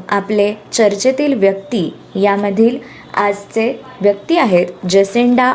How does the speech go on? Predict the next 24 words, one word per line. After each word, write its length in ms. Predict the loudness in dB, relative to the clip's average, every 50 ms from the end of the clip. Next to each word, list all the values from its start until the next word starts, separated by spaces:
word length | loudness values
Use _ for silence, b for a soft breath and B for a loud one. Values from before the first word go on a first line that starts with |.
| -2 -2
आर्डन. 420 | 0 0 0 0 0 -2 -2 -2 -6 -10 -16 -20 -20 -20 -20 -20 -20 -20 -20 -20 -20 B B B B B B B B B -6
"Be 240 | -2 0 2 2 2
strong, 640 | 2 0 -2 -4 -2 0 2 4 4 2 0 -2 -6 -10 -10 -8 -4 -2
be 100 | -2 -2 0 0
kind" 320 | 0 0 0 0 -2 -4 -8 -12 -16 -20 -20 -20 -20 -20 -20 -20 -12 -6
या 220 | 0 2 2 2 4
दोन 300 | 4 4 4 4 4 4
म्हटल्या 440 | 4 4 4 4 4 2 2 2 -2 -6 -4 -2 0
तर 120 | 2 4
वरकरणी 640 | 4 4 2 2 2 2 2 2 2 2 2 2 0
परस्पर 580 | 0 2 2 2 4 2 2 0 0 0 2
विरोधी 340 | 4 4 4 4 4 2 2
संकल्पना. 600 | 0 0 -2 -2 0 -2 -2 -2 -2 -4 -4 -4 -6 -10 -14 -20 -20 -20 -20 -20 B B B B B B B B -4 0
त्यावर 380 | 2 2 2 2 4 2 2 4
राजकारण 680 | 2 2 2 2 2 2 2 2 2 2 4 2 2
कसं 400 | 2 2 2 2 2 2 2 4
बेतता 340 | 4 2 0 0 0 0 2
येईल 360 | 4 4 4 2 2 0 -4 -4 -4
आणि 200 | -2 -2 0 2
बेतलंच 680 | 2 4 2 2 0 0 0 2 2 2 0 -4 -2 0
तर 120 | 0 0
पंतप्रधान 720 | 2 2 0 0 2 0 0 0 0 2 2 2 2 2 2
म्हणून 340 | 2 4 4 6 6 6 6
दुसऱ्यांदा 680 | 6 4 2 2 2 2 2 2 2 2 2 2 2